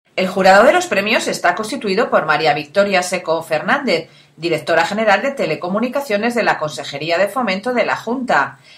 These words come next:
Víctor García Blanco, director general del Consejo Regional de Cámaras de Castilla y León, Agustín Lorenzo, presidente de Aetical,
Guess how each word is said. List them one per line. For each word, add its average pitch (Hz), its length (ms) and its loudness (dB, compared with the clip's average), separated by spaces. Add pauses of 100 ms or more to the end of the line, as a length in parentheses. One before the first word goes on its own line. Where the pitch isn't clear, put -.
(120)
Víctor 294 400 -2
García 175 420 2
Blanco, 190 320 2
director 160 400 -4
general 208 360 0
del 226 160 0
Consejo 165 420 -4
Regional 214 420 -4
de 208 120 -4
Cámaras 185 380 2
de 208 100 -2
Castilla 156 420 -6
y 139 40 -8
León, 175 440 0 (420)
Agustín 240 440 2
Lorenzo, 226 420 2
presidente 175 560 -2
de 214 120 2
Aetical, 151 800 2